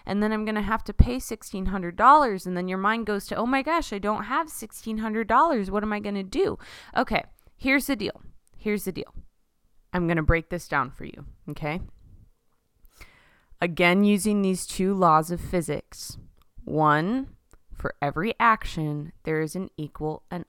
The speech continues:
opposite reaction. If we invest in ourselves, there will be an equal and opposite reaction that the universe will find a way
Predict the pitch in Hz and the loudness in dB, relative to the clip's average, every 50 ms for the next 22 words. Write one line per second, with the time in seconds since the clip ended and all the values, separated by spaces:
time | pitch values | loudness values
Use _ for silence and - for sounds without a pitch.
0 | _ - 143 135 - - - 135 - - 143 - - _ _ _ _ _ _ - | _ -6 -4 -2 0 0 0 0 -2 -8 -10 -10 -10 _ _ _ _ _ _ -12
1 | - 147 151 156 147 143 135 - - - - - - - - - _ _ _ _ | -8 -6 -4 -4 -4 -4 -6 -8 -10 -12 -16 -18 -18 -18 -18 -20 _ _ _ _
2 | _ _ _ _ _ - - _ _ - - - 175 170 - - - 147 156 170 | _ _ _ _ _ -20 -20 _ _ -10 -2 0 0 2 2 0 0 0 0 -2
3 | 175 175 185 202 220 240 247 269 285 _ _ _ _ - 185 180 185 175 160 156 | -2 -2 -4 -4 -4 -4 -6 -6 -10 _ _ _ _ -4 -2 -2 -2 -2 -4 -4
4 | 156 160 202 208 208 208 175 - - - - - - - - - - 170 156 151 | -2 2 2 4 4 2 0 -4 -10 -10 -10 -12 -14 -18 -14 -8 -6 -4 -4 -4
5 | - - - 151 156 165 180 202 202 - - - - 262 262 254 226 190 160 151 | -2 0 2 2 2 2 0 -4 -6 -8 -10 -6 -2 2 4 4 4 4 2 -2
6 | 151 156 - - - - - - - - - _ _ _ _ _ _ _ _ _ | -6 -10 -14 -16 -16 -14 -14 -14 -16 -18 -20 _ _ _ _ _ _ _ _ _
7 | - 185 185 170 175 180 175 156 - - 165 175 175 165 - _ _ - 170 165 | 2 2 4 4 2 0 0 -2 -4 -6 -6 -6 -8 -10 -10 _ _ -8 -6 -6
8 | - _ - 156 175 160 - - 196 214 208 - - 226 226 226 - - 165 165 | -6 _ -8 -10 -10 -8 -6 -6 -4 -4 -4 -6 -6 -6 -6 -6 -4 -2 -2 0
9 | 160 160 - 175 - - - 175 - - - 156 185 226 262 302 285 233 190 180 | 0 0 -2 -2 -4 -4 -8 -10 -10 -10 -12 -10 -8 -6 -4 -2 -2 -2 -2 -4
10 | - - - 180 175 170 165 170 - - - _ _ - - 156 147 180 175 165 | -6 -10 -6 -6 -4 -4 -4 -6 -10 -14 -20 _ _ -20 -16 -8 -2 0 0 0
11 | - - 147 - 175 180 196 226 269 285 254 214 175 156 151 147 147 - - - | 0 -2 -6 -10 -8 -6 -2 0 2 2 2 2 0 0 -2 -4 -4 -6 -10 -14
12 | - - - - - - - _ _ - - 170 165 - - 165 151 151 160 190 | -16 -14 -14 -16 -16 -18 -20 _ _ -8 -6 -4 -4 -4 0 0 0 0 0 -2
13 | 214 247 233 208 175 151 147 143 139 135 131 135 143 147 | -4 -4 -4 -4 -2 -2 -2 -2 -4 -6 -8 -10 -12 -12